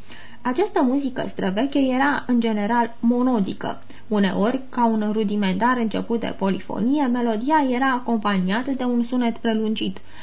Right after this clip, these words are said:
primul tratat de teorie muzicală datând din secolul doi, era noastră, inclus în tratatul dedicat teatrului și atribuit legendarului Bharata.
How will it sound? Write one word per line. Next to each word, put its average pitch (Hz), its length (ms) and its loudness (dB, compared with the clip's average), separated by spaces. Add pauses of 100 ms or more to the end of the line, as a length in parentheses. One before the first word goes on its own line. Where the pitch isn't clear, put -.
(100)
primul 233 300 6
tratat 202 440 2
de 208 160 0
teorie 202 420 2
muzicală 190 680 0
datând 233 360 0
din 233 200 2
secolul 220 580 0
doi, 208 300 2
era 190 340 0
noastră, 247 460 0 (240)
inclus 277 360 4
în 302 120 2
tratatul 240 520 2
dedicat 202 640 0
teatrului 214 500 0
și 254 100 -2
atribuit 233 580 2
legendarului 196 840 2
Bharata. 202 680 0